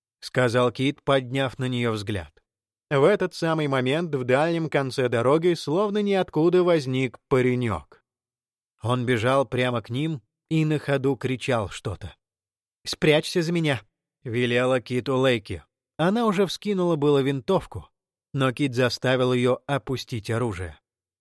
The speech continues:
«Кит! Подожди!» Рядом, с топором на изготовку, встал Монти. И только когда незнакомец споткнулся и упал, выронив припасы, они увидели, что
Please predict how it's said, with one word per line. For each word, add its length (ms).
«Кит! 380
Подожди!» 480
Рядом, 600
с 160
топором 480
на 160
изготовку, 680
встал 440
Монти. 480
И 160
только 400
когда 360
незнакомец 760
споткнулся 800
и 100
упал, 500
выронив 540
припасы, 640
они 240
увидели, 540
что 260